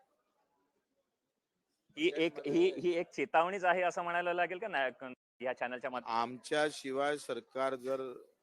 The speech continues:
Speaker 2: बसलं नाही, आमच्याशिवाय ते जर सरकार होत नसलं तर आमचे मुद्दे महत्त्वाचे राहणार आहे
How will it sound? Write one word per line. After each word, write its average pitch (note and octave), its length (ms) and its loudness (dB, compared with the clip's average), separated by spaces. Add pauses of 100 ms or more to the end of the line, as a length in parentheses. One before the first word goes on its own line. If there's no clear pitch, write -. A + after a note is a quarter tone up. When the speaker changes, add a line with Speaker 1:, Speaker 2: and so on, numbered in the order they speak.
(560)
Speaker 2:
बसलं C3+ 380 -2
नाही, G2 320 -4 (680)
आमच्याशिवाय B2 680 -4
ते B2 180 -8
जर A#2+ 160 -6
सरकार A#2 400 -10
होत A2 260 -8 (100)
नसलं G#2+ 340 -14
तर G#2+ 140 -16
आमचे A2 500 -12
मुद्दे A#2 380 -8
महत्त्वाचे A#2+ 540 -8
राहणार F#2+ 320 -10
आहे E2 100 -20